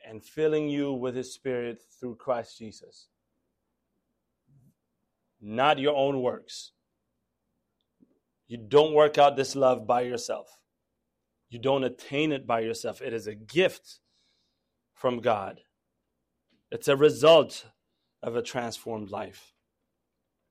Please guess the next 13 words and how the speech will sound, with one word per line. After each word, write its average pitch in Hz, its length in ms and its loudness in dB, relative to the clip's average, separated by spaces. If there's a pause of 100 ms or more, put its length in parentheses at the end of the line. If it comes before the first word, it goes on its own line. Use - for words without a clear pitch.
(420)
Secondly, 135 480 0
la-, 147 460 8
lack 156 340 6
of 156 180 -2
this 139 220 2
love 151 400 4 (1000)
in 139 120 4
your 175 160 6
life 208 520 4 (840)
as 147 180 2
a 156 80 -2
driving 165 500 4
force - 580 -4